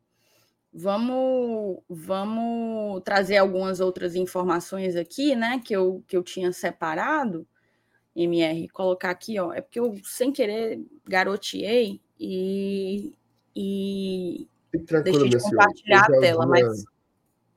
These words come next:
Speaker 2: hoje é o dia que nós temos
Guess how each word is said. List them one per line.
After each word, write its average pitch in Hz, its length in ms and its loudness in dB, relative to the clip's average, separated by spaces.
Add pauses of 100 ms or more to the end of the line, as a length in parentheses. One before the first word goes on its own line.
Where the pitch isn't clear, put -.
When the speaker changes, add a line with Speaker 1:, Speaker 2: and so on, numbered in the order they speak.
(100)
Speaker 2:
hoje 113 200 -4
é 117 40 2
o 117 100 2
dia 117 320 -2
que 120 140 -6
nós 110 760 -2 (920)
temos - 920 -2